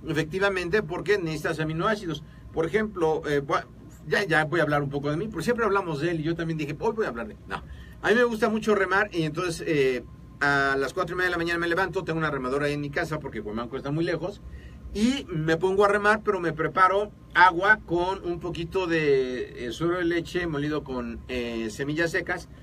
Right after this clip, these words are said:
porque como no traigo nada en el estómago, pues entré en un proceso catabólico, y a las cuatro y media, pues, nadie se le antoja comer nada, ¿no? Ni modo que,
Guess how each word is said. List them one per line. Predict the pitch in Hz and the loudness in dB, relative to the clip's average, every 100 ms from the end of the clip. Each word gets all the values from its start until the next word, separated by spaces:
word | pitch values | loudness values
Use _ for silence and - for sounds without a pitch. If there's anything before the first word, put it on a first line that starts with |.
| - - | -18 -4
porque | 156 | -2
como | 147 202 | 2 2
no | 247 | 4
traigo | 247 233 | 2 2
nada | 226 | 2
en | 220 | 2
el | 208 | 0
estómago, | - 208 196 208 | 0 0 2 0
pues | 165 | -2
entré | 143 147 | -2 0
en | 165 | -2
un | |
proceso | 165 165 165 | -2 -4 -2
catabólico, | 151 147 147 139 160 170 - - - | -2 -2 -2 -2 -2 -4 -6 -12 0
y | |
a | 156 | 2
las | 147 | 4
cuatro | 151 208 208 | 2 0 0
y | |
media, | 196 190 220 220 - | 2 4 4 2 -12
pues, | - 110 | -14 -4
nadie | 143 185 | -2 0
se | 147 | 0
le | |
antoja | 123 165 180 | -2 0 0
comer | 143 127 120 | 0 -4 -2
nada, | 147 233 202 | 0 2 2
¿no? | 143 | 0
Ni | 151 | 0
modo | 143 | -2
que, | 135 | -4